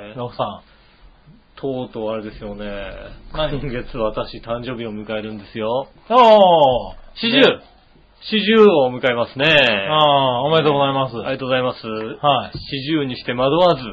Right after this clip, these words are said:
Speaker 1: 不惑。まだふわふわ。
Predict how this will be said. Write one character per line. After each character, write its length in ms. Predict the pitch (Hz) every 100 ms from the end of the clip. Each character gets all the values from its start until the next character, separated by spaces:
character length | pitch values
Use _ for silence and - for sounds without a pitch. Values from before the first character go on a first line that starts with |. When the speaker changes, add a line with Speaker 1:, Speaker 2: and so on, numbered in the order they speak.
| - - - - _ - - - - - - _ _ _ _
Speaker 1:
不 160 | - 156
惑。 460 | 196 - 175 170 - - - - - - - - 277 - - - _ _ _ _ _ _ _ - - 110 120 120
ま 160 | 127 147
だ 100 | 127
ふ 180 | - 143
わ 120 | 151
ふ 180 | - 165
わ。 260 | 131 -